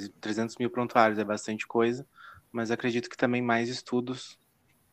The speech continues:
nesse sentido vão contribuir bastante na divulgação.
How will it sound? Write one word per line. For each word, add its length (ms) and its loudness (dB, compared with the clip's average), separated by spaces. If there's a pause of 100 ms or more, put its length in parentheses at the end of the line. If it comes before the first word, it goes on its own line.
(140)
nesse 380 -2
sentido 760 0 (400)
vão 160 2
contribuir 440 0
bastante 680 2 (1400)
na 80 -2
divulgação. 880 0